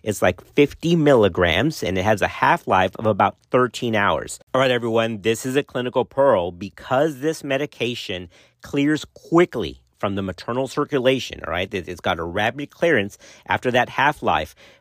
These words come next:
Patients need to know, do not fall off a, a scheduled dose. Because remember that this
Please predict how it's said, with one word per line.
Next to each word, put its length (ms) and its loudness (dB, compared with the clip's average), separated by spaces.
Patients 420 0
need 160 2
to 100 -4
know, 380 4
do 120 2
not 460 4
fall 340 2
off 320 4
a, 220 2
a 80 -6
scheduled 640 -4
dose. 420 -2
Because 300 -6
remember 400 2
that 140 0
this 140 -6